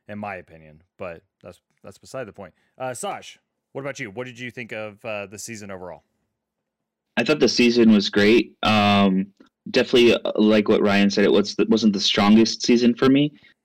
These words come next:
Speaker 2: I think, uh, last season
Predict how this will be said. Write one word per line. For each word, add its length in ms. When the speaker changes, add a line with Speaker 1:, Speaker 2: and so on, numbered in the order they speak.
Speaker 2:
I 100
think, 380
uh, 420
last 360
season 440